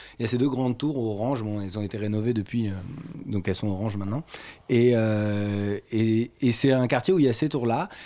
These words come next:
et où il y a aussi encore pas mal de pavillons. Il y a beaucoup de pavillons et, euh,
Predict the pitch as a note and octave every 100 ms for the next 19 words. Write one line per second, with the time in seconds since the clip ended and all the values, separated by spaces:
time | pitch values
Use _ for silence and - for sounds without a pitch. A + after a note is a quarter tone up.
0 | - B2+ C3+ C3+ C3+ C3+ G3 E3+ C3 D#3+
1 | D3+ D#3+ E3 D3 D3 C#3+ C#3+ D3 - -
2 | - - - A2+ A2+ C#3+ E3 D3 B2 A#2+
3 | C3 E3 F#3 F#3+ F#3 A#2 A#2 A2 G#2+ A2
4 | G#2+ G#2+ G#2+ G#2+